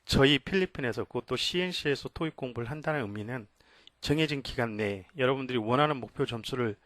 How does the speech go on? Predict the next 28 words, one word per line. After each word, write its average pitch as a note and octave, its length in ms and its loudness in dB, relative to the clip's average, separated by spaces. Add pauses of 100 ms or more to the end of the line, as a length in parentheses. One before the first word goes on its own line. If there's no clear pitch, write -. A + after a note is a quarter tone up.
(680)
보장해 C#3 500 0
주는 C#3 220 -8
것과 A2+ 240 -6
더불어서 G#2+ 560 -4 (440)
스피킹 - 500 -6
실력까지 D3 640 -2 (100)
개런티를 A#2+ 520 -4
해주는 D#3 320 -4
조건입니다. G2+ 640 -10 (160)
그래서 A#2+ 320 -2 (380)
한국에서 G3+ 560 -2
토익 - 240 -6
공부를 C#3 320 -4
하는 E3+ 260 -8
것과 - 540 0 (540)
필리핀, C3+ 500 -2 (160)
그것도 C3 320 2
저희 A#2+ 200 0
씨엔씨에서 F#3 560 -2
토익 - 220 -8
공부를 B2 320 -8
한다라는 C3+ 480 -4 (300)
가장 F3 300 4
큰 - 260 -6
차이점은 B2+ 600 -4 (880)
점수를 E3 480 6
기간 D3 360 2
내 G#2+ 220 0